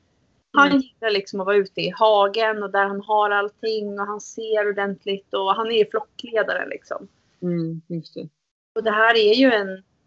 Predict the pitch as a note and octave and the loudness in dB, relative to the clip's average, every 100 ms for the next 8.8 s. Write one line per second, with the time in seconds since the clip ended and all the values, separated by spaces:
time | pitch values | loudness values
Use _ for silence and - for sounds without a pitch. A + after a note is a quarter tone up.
0 | _ _ _ _ _ _ _ _ G#3 A#3+ | _ _ _ _ _ _ _ _ -2 0
1 | A#3+ - G#3 F#3 F#3 F3+ F#3+ G#3 G3+ F#3+ | 0 2 2 2 0 -2 0 2 2 0
2 | G3 - C4+ G3+ G3+ - G#3 G3+ G#3 G#3+ | -6 2 4 2 -2 -10 -8 -4 0 2
3 | G#3 C#4 D4 - A#3+ G3+ G3 D4 - - | 2 4 2 0 -6 -6 -4 -4 -6 -4
4 | G#3+ F#3+ G3 G#3+ G#3 G3 F#3+ D4+ F#4+ C#4 | -2 -2 -4 -6 -4 -4 -2 -2 0 0
5 | - - F#3+ G3 G#3+ D4 A#3 C4+ D4+ A#3 | -2 -8 -4 -4 -2 0 2 2 0 -4
6 | F#3+ F#3 - F#3 F3+ _ _ _ _ G#3+ | -8 -8 -8 -8 -10 _ _ _ _ 2
7 | C4+ D#4 D4 A3+ G3 - E3 - G2 - | 2 2 0 -4 -6 -8 -8 -8 -8 -10
8 | - _ _ _ G#3+ G#3 E3+ F3+ | -12 _ _ _ -10 -8 -8 -10